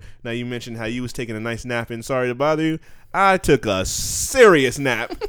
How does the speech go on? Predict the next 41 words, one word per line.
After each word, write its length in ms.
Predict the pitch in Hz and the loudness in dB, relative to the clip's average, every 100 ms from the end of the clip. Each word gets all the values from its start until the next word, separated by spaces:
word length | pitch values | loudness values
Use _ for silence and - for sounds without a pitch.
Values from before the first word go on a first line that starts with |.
| 539 | -8
<laughs> 200 | - 302 | -8 -4
in 180 | 160 170 | -2 0
this 200 | 180 180 | 0 0
movie. 380 | 131 127 139 - - - - | 0 0 -4 -8 -20 -10 -2
I 220 | 175 247 | 2 2
didn't 220 | 214 190 | 2 2
even 200 | 185 175 | 2 0
see 180 | - 185 | 0 2
where 140 | 160 | 4
he 120 | 165 | 4
jumped 400 | 151 127 143 131 | 2 2 2 2
from 480 | - - 143 143 175 - - 202 | -4 2 4 4 0 -6 -2 -2
<laughs> 280 | - - 208 | -2 4 8
into 240 | 180 196 | 8 8
the 100 | 151 | 4
skyscraper. 500 | - 147 143 160 135 | 4 4 6 4 4
That 120 | 139 | 6
was 120 | 143 139 | 4 4
the 100 | 131 | 4
big, 360 | 190 156 151 | 6 6 4
like, 280 | 143 135 127 | 4 4 4
promotion 520 | 170 127 131 175 202 | 2 6 6 8 6
of 60 | 190 | 6
this 120 | 190 | 6
movie. 240 | 202 208 220 - 226 | 6 4 0 -4 -2
I 100 | 233 | 4
missed 220 | 226 262 | 4 6
that 120 | 151 | 6
whole 140 | 139 | 4
scene. 340 | 127 135 117 180 | 4 2 2 0
<laughs> 60 | - 262 277 294 - 277 - | -2 -2 -4 0 6 6 6
And 160 | 170 160 | 4 6
I, 200 | 208 190 | 6 6
I 20 | |
think 180 | 247 254 | 4 4
that 80 | 190 | 4
was 120 | 165 | 4
a 40 | |
long 320 | 151 175 180 | 6 6 6
scene, 300 | 180 190 175 | 2 -2 0
too, 340 | 175 175 139 | 2 4 4